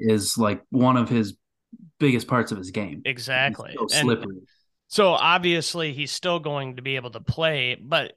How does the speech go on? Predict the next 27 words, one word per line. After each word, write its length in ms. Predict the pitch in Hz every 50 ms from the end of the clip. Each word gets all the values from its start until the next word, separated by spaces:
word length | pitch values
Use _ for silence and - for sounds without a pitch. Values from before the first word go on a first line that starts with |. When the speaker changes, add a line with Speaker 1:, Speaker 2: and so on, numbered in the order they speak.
| _ -
Speaker 2:
he's 320 | 123 110 131 120 - - - 117 _ _
clearly 380 | - - 180 180 185 185 180 165
not 180 | 156 147 147
a 60 | 143
hundred 360 | 127 135 139 131 123 143 135 -
percent. 500 | 147 135 - - 139 123 123 117 - -
You 120 | 127 123
don't 260 | 120 131 131 147 151
have 200 | 151 165 160 151
Tyreek 460 | - - 151 147 147 147 147 143 135 -
Hill 180 | - 139 131
this 240 | 127 131 123 - -
year. 180 | - 135 131 127
Travis 480 | - - - 135 135 147 156 165 -
Kelce's 520 | - - 156 147 151 143 - 143 135 123 127
a 60 | 123
beast, 520 | 123 131 147 143 123 123 143 - - - _ _ _ _ _ _ _ _ _ -
but 300 | 143 135 135 139 - - _ _
that 240 | 135 147 175 196 175
Bengals 380 | 165 190 220 214 214 208 165 139
defense, 440 | 156 196 220 - 214 196 190 - 185
I 40 |
mean, 180 | 170 175 185 175
they're 120 | 180 190
gonna 160 | 202 262 240 214
step 380 | - - - 196 196 190 -
up. 240 | 196 214 202 -